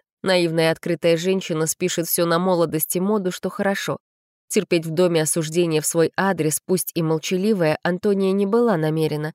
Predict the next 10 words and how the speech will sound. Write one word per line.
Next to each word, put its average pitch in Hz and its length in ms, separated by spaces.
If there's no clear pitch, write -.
иначе 254 380
ей 160 80
пришлось 180 400
бы 165 100
переселить 156 640
мать 151 260
Олафа 170 380
куда-нибудь 160 560
в 165 100
город. 156 300